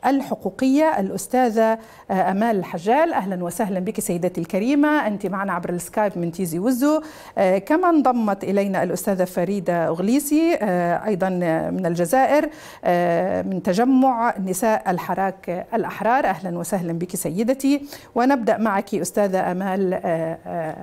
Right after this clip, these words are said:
حجال، شكرا لانضمامك، آه، إلينا. آه، إذن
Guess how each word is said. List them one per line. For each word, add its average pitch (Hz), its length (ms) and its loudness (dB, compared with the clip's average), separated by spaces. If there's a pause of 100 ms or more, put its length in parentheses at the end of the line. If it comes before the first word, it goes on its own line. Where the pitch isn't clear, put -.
(500)
حجال، 247 680 2
شكرا - 280 -4
لانضمامك، 175 720 -2
آه، 175 440 0
إلينا. 294 560 4 (340)
آه، 220 40 0
إذن 320 680 2